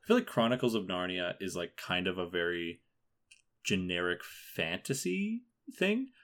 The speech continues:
But I feel like with, like, generic fantasy, at least you're getting fantasy. At least you're getting, like, funny talking beavers I can latch onto. But when you do, like, generic,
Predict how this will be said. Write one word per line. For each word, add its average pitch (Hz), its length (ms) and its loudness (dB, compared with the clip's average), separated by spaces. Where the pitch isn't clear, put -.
But 156 100 6
I 190 40 8
feel 285 140 6
like 247 140 6
with, 156 160 0
like, 123 160 6
generic 139 400 4
fantasy, 120 600 2
at - 120 -2
least - 260 -6
you're 127 80 4
getting 92 220 2
fantasy. - 640 -6
At 104 80 0
least 120 180 0
you're 107 100 4
getting, 98 140 2
like, 87 220 -6
funny 101 360 4
talking 92 480 -4
beavers 87 400 -4
I 85 60 -4
can 85 100 -6
latch 82 240 -6
onto. 85 280 -2
But 107 80 0
when 127 140 8
you 170 100 6
do, 208 120 2
like, 139 320 2
generic, 92 800 0